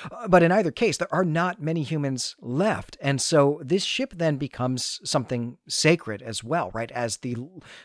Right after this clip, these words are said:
last home of, of humanity. And I think that Johann seems to be the only person who's really,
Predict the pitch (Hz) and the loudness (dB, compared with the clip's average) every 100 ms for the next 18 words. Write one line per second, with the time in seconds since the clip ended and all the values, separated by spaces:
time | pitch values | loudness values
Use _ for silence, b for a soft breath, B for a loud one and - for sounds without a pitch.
0 | - 117 127 135 - - 135 156 123 - | -12 -2 0 0 -2 0 2 2 0 0
1 | 120 123 b b b - 127 - - - | 0 0 b b b -2 0 -2 -6 -2
2 | 127 131 151 110 104 _ _ 143 131 131 | 2 4 2 0 -8 _ _ -2 0 -2
3 | 135 143 127 127 123 139 131 123 107 131 | -4 -2 -2 -4 0 2 4 2 0 -4
4 | - 123 113 113 123 - 143 160 113 107 | -4 -4 -2 -4 -4 -4 -4 -2 -4 -6
5 | 104 120 147 151 131 120 110 | -8 -4 0 0 0 -2 -6